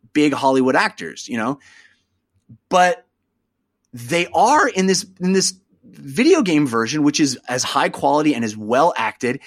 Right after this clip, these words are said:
It feels like a more realistic human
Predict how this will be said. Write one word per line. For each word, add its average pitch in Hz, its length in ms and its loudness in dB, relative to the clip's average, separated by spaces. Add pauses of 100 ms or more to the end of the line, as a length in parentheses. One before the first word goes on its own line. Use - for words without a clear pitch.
(240)
It 190 140 0
feels 302 460 -4
like 202 300 -4 (220)
a 170 100 2
more 156 480 0
realistic 196 840 2
human 208 960 0